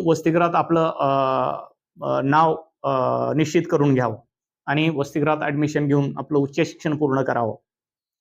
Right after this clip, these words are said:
यामध्ये, अ, वयाची अट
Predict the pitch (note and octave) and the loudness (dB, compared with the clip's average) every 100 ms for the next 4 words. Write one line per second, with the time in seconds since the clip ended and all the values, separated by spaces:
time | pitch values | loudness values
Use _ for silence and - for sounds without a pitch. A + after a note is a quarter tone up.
0 | _ D#3 E3 F3 F3+ F#3 F#3+ - D#3 D3 | _ 2 4 4 4 4 2 -2 0 2
1 | D3 C#3 C3+ C3 C3+ C3+ C3+ A#2 D3 D#3+ | 2 2 2 0 0 -2 -2 -2 2 4
2 | F3 F3 F3+ | 4 4 2